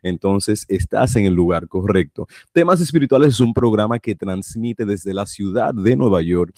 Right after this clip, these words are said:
y se escucha de lunes a viernes a las once de la mañana, hora este. Así que si es tu primera vez escuchando, te invito a que anote este detalle en tu agenda para que no te pierdas un día de esta programación que promete ser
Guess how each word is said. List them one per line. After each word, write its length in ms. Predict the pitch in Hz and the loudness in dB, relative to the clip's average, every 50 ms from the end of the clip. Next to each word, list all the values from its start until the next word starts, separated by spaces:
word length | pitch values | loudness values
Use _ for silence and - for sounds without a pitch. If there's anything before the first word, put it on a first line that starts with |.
| _ _ _ _ _ _ _ | _ _ _ _ _ _ _
y 140 | 123 - - | -4 -2 0
se 120 | - 185 | 2 2
escucha 540 | 147 - - - 110 101 95 - - 131 160 | 0 0 2 4 4 4 4 2 -2 -6 -4
de 120 | 113 87 | -4 -4
lunes 420 | 85 95 104 110 123 135 143 - - | -2 -2 -2 -2 -4 -6 -6 -4 -4
a 60 | 135 | -2
viernes 520 | 127 110 95 90 87 82 90 95 90 - 104 | 0 0 0 0 0 -2 -2 -4 -2 -2 -2
a 80 | 90 | -2
las 200 | 87 90 87 - - | -2 -2 -4 -6 -6
once 560 | - 135 156 160 160 165 - - - 135 110 | -6 -4 -4 -4 -6 -6 -8 -4 -2 0 0
de 120 | 104 113 117 | 0 0 0
la 100 | 127 123 | -2 -4
mañana, 480 | 113 98 92 90 87 85 87 90 92 - _ - | -4 -6 -6 -6 -6 -6 -8 -10 -12 -14 _ -2
hora 320 | 95 98 101 104 110 113 | 0 0 2 2 4 4
este. 440 | 127 139 147 - - - - 78 - - _ - - - _ | 4 4 4 2 0 -2 -6 -10 -10 -12 _ -20 -20 -10 _
Así 260 | 101 101 - - 117 | -6 -6 -4 -4 -4
que 140 | - - 117 | 0 0 0
si 200 | - - 113 113 | 0 0 2 2
es 140 | 123 127 - | 2 2 0
tu 120 | - - | -2 -4
primera 340 | - 123 117 110 107 107 104 | -2 -2 -2 0 0 2 2
vez 260 | 101 101 101 - - | 2 2 2 2 2
escuchando, 800 | 147 139 170 - - 117 104 92 - - 92 87 87 87 87 95 | 2 2 0 0 0 0 0 0 0 -2 -2 -2 -2 -2 -4 -4
te 120 | - - 104 | -6 -6 -10
invito 460 | 95 95 98 92 135 147 - - 139 | -10 -12 -12 -12 -12 -12 -12 -12 -12
a 80 | 139 139 | -12 -12
que 120 | - 151 | -12 -14
anote 400 | 135 113 113 127 _ 110 98 104 | -14 -14 -14 -14 _ -10 -8 -8
este 160 | 104 - 135 | -6 -4 -2
detalle 520 | 131 123 123 - 110 104 98 95 92 95 101 | -2 0 0 2 2 2 4 4 2 2 2
en 140 | 123 175 | 0 -2
tu 140 | - - 101 | 0 2 2
agenda 500 | 90 90 92 92 87 82 82 80 92 107 - - - - _ | 2 2 0 -2 -2 -4 -4 -4 -4 -4 -4 -8 -16 -10 _
para 200 | - 110 107 110 | -2 0 0 0
que 120 | - - 117 | 0 -2 -2
no 120 | 117 127 | -4 -2
te 160 | - - 143 | -2 -2 -4
pierdas 560 | 139 - 160 156 135 131 139 143 147 143 - - | -2 -2 0 0 2 2 2 0 0 -2 -4 -8
un 200 | - 175 143 123 | -10 -10 -6 -4
día 440 | 127 127 - 131 135 160 214 247 - | -2 -2 0 0 -2 -2 -4 -6 -10
de 320 | - 87 98 98 104 127 | -8 -4 0 2 4 6
esta 260 | 160 170 - - 139 | 4 4 2 0 -2
programación 840 | - - 110 113 101 107 107 104 107 107 107 - - 92 82 80 82 | -2 -2 -4 -6 -4 -4 -4 -6 -6 -6 -8 -10 -12 -16 -18 -18 -18
que 100 | - 104 | -18 -18
promete 460 | - - 98 98 98 98 - - 123 | -14 -10 -8 -6 -6 -4 -4 -4 -6
ser 300 | 113 - - 113 110 110 | -6 -4 -4 -4 -4 -4